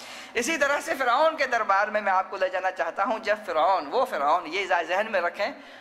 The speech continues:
वो फ़िरऔन जो अपने वक्त का सबसे बड़ा जाबिर था, सबसे बड़ा तागूत, जिसने अपने आप को रब्ब आला कहा था, "अना रब्बुकुमुल आला",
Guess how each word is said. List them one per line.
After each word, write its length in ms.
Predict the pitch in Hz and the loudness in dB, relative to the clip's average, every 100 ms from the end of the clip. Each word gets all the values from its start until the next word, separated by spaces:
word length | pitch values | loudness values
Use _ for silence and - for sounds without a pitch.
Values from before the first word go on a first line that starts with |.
| - 139 | -12 -2
वो 200 | 226 262 | 0 2
फ़िरऔन 540 | 240 190 214 285 277 | 2 2 4 2 0
जो 140 | 247 | -2
अपने 580 | 220 220 226 214 247 247 | 2 0 0 -4 -4 -2
वक्त 420 | - 214 277 - | 2 2 2 -6
का 200 | - 202 | -4 -4
सबसे 640 | 208 - - 294 330 - 262 | -4 -8 -2 -2 -2 -2 0
बड़ा 280 | 247 220 214 | 2 2 2
जाबिर 420 | 202 180 180 175 | 2 0 2 -4
था, 300 | 160 123 104 | -2 -2 0
सबसे 420 | - 277 277 247 | 0 -2 0 -2
बड़ा 260 | 214 190 196 | 2 2 2
तागूत, 640 | 190 165 165 370 - - - - - - - - - - - - - - | 2 0 0 -2 -6 -10 -20 -20 -20 -20 -20 -20 -20 -20 -20 -20 -20 -6
जिसने 440 | 240 277 277 294 | -4 -2 0 2
अपने 380 | 269 240 247 262 | 2 0 0 2
आप 340 | 233 247 247 262 | 6 4 2 4
को 400 | 262 254 226 247 | 4 6 6 2
रब्ब 200 | 226 247 | 2 2
आला 340 | 247 262 247 | 2 4 2
कहा 240 | 220 208 | 2 -2
था, 140 | 165 165 | 0 0
"अना 200 | 208 220 | 2 0
रब्बुकुमुल 560 | 214 214 220 220 214 | 0 -2 -4 -2 0
आला", 360 | 214 214 180 | 2 2 0